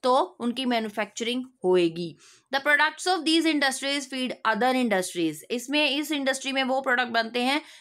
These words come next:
जो दूसरी इंडस्ट्रीज में भी काम आते हैं। Iron made from iron ore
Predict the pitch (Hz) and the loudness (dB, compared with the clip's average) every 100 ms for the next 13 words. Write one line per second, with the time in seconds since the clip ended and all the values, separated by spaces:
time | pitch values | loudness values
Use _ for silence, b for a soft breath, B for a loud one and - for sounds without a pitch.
0 | B 294 269 294 - 311 294 262 233 233 | B 0 2 0 0 2 2 2 0 0
1 | 220 208 185 190 190 160 143 151 - - | 0 0 0 -2 -2 -4 -4 -8 -14 -20
2 | 190 _ _ b b b 214 214 240 311 | -20 _ _ b b b 0 2 2 2
3 | 339 285 247 240 240 254 302 - 220 220 | 2 2 2 0 0 2 2 0 2 2
4 | 226 240 220 185 | 2 2 0 0